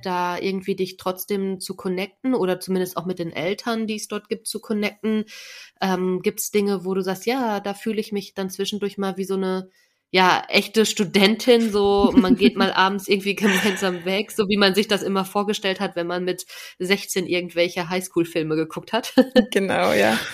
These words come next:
Speaker 2: Also tatsächlich fängt dieses Studentenleben, so wie man sich's wirklich vorstellt, ähm, erst jetzt so an, dass ich's mir auch erlauben kann.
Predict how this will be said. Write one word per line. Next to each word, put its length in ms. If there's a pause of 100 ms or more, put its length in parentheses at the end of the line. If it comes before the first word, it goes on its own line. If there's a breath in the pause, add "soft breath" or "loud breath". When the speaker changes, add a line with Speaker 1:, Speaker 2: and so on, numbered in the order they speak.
(420 loud breath)
Speaker 2:
Also 180
tatsächlich 840
fängt 360
dieses 280
Studentenleben, 1040
so 180
wie 80
man 200
sich's 200
wirklich 300
vorstellt, 680 (140)
ähm, 500
erst 320
jetzt 360
so 100
an, 360
dass 180
ich's 160
mir 160
auch 100
erlauben 420
kann. 380